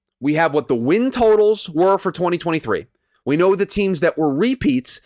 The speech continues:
in twenty twenty-two and twenty twenty-three. And we have the win totals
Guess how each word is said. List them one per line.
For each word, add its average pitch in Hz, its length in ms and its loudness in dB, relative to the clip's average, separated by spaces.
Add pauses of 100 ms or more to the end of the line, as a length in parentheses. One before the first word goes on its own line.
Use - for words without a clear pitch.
(140)
in 151 140 -2
twenty 156 300 -2
twenty-two 131 360 -4
and 113 80 -4
twenty 110 200 -4
twenty-three. 92 500 -8 (340)
And 151 160 -2
we 160 120 0
have 175 260 -2
the 180 100 2
win 247 360 0
totals 113 520 0